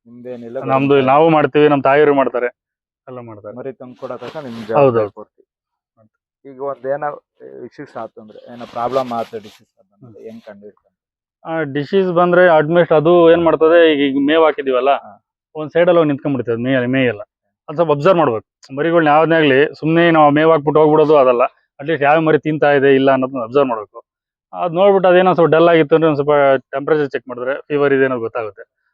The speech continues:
Speaker 2: Almost ಇಂಜೆಕ್ಷನ್ ನಾನೇ ಮಾಡ್ಕೊಂತೀನಿ, ಅದು ತೊಂದ್ರೆ ಇಲ್ಲ, ಮಾಡ್ಕೊಂಡು ಹಾಕೊಂಡು ಮಾಡ್ತೀನಿ ನಾನು.
Speaker 1: ನೀವು ಜಾಸ್ತಿ ದಿನ ಸಾಕಿರೋದ್ರಿಂದ ಅದ್ರ ಇಂಜೆಕ್ಷನ್ ಎಲ್ಲ
Speaker 2: ಹೌದೌದು.
Speaker 1: ನೀವು
Speaker 2: ಹ್ಮ್, ಗೊತ್ತಾಗುತ್ತೆ.
Speaker 1: ಇಲ್ಲಾಂದ್ರೆ ಹೊರಗಡೆಯಿಂದ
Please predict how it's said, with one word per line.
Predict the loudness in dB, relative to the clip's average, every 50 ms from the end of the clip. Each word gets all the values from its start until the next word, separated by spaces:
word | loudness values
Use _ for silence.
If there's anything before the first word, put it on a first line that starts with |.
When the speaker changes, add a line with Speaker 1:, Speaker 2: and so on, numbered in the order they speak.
| _ _ _
Speaker 2:
Almost | -14 -8 -8 -8 -8 -8 -10
ಇಂಜೆಕ್ಷನ್ | -4 -4 -4 -4 -4 -4
ನಾನೇ | -2 0 0 0
ಮಾಡ್ಕೊಂತೀನಿ, | 0 0 0 -2 -2 -6 -10 -10 -16 -18
ಅದು | -20 -20 _ _ _ _ _ _ _
ತೊಂದ್ರೆ | -20 -20 -20 -20
ಇಲ್ಲ, | -20 -18
ಮಾಡ್ಕೊಂಡು | -16 -14 -14 -14 -16 -18 _ -20 -20 -20 -18
ಹಾಕೊಂಡು | -18 -18 -18 _ -20 -20 -20 _ _ _ _ _ _ _ _ _ _
ಮಾಡ್ತೀನಿ | -20 -20 -20 _ _ -20
ನಾನು. | -20 -20 _ _ _ _ _ _ _ _ _ -20 -20 -20 -20 -20
Speaker 1:
ನೀವು | -20 -20 -20 -18 -16 -14 -14 -16 -16 -18 _
ಜಾಸ್ತಿ | -14 -14 -14 -14 -14 _ -20
ದಿನ | -18 -18 -18
ಸಾಕಿರೋದ್ರಿಂದ | -16 -16 -16 -16 -16 -16 -18 -18 -18 -18 -12 -10
ಅದ್ರ | -10 -10 -10 -12
ಇಂಜೆಕ್ಷನ್ | -16 -14 -12 -12 -12 -12 _ _ -20 -20
ಎಲ್ಲ | -14 -10
Speaker 2:
ಹೌದೌದು. | -4 -2 -2 -2 0 -2 -4 -6 -6 _ _
Speaker 1:
ನೀವು | _ _ _ _ _ _ _ -20 -20
Speaker 2:
ಹ್ಮ್, | -20 -20
ಗೊತ್ತಾಗುತ್ತೆ. | -20 -20 -20 _ -20
Speaker 1:
ಇಲ್ಲಾಂದ್ರೆ | -18 -16 -18 -16 -14 -12
ಹೊರಗಡೆಯಿಂದ | -12 -12 -12 -12 -12 -12 -14 -14 -14